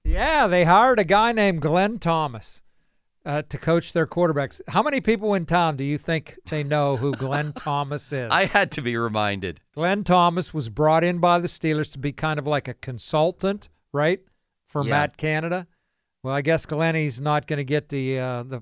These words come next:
Speaker 1: the full-time coordinator position, is he?
Speaker 2: Glenny, we hardly knew ye. What a
Speaker 1: I wonder
Speaker 2: tremen-
Speaker 1: how many people out there would be able to tell you,
Speaker 2: Less than
Speaker 1: "Hey,
Speaker 2: fifty percent.
Speaker 1: Glenn Thomas, who is he?"
Speaker 2: I got one for you. Guess who Ben suggests for the Steelers' new offensive coordinator?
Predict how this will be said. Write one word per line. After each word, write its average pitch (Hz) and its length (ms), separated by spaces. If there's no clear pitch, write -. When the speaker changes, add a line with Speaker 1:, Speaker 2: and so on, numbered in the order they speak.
Speaker 1:
the 127 300
full-time 170 680
coordinator 135 600
position, 120 540
is 117 180
he? 107 80
Speaker 2:
Glenny, 131 300
we 147 140
hardly 127 400
knew 131 180
ye. 120 380
What 127 140
a - 20
Speaker 1:
I 220 40
wonder 226 320
Speaker 2:
tremen- - 20
Speaker 1:
how 180 100
many 196 220
people 165 360
out 156 200
there 151 280
would 139 280
be 151 100
able 170 200
to 165 100
tell 156 260
you, 131 140
Speaker 2:
Less 127 240
than 113 140
Speaker 1:
"Hey, 247 240
Speaker 2:
fifty 131 140
percent. 151 200
Speaker 1:
Glenn 240 240
Thomas, 165 500
who 208 200
is 143 180
he?" 95 200
Speaker 2:
I 120 120
got 131 180
one 131 220
for 117 180
you. 131 300
Guess 127 240
who 135 120
Ben 127 440
suggests 98 640
for 104 100
the 85 100
Steelers' 101 480
new 98 160
offensive 95 520
coordinator? 127 580